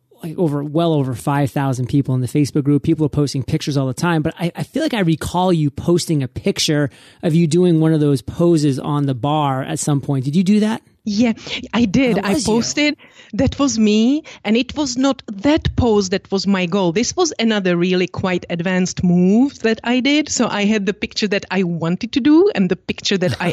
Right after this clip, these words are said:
Speaker 2: accomplished, <laughs> right? That, but they were quite close. Maybe some untrained eye wouldn't even
Speaker 1: Right.
Speaker 2: realize that this is not it. But yes, that was me.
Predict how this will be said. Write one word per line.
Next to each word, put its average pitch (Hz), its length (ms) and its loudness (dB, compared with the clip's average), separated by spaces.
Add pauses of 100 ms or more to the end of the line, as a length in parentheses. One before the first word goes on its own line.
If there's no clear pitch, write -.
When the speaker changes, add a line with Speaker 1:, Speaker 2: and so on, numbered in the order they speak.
Speaker 2:
accomplished, 220 680 0
<laughs> - 0 -
right? 185 200 0
That, 202 200 0
but 190 120 -8
they 254 100 0
were 320 160 0
quite 262 360 -4
close. 196 540 -4
Maybe 196 360 -8
some 185 340 -6 (380)
untrained 190 480 0 (100)
eye 185 320 0
wouldn't 175 460 0
even 180 260 4
Speaker 1:
Right. 180 240 2
Speaker 2:
realize 165 380 -2
that - 160 -20
this 185 160 -10
is 180 120 -6
not 175 200 -2
it. 185 260 -2
But 175 180 -4
yes, 240 300 2
that 190 240 -4
was 180 180 -2
me. 180 220 0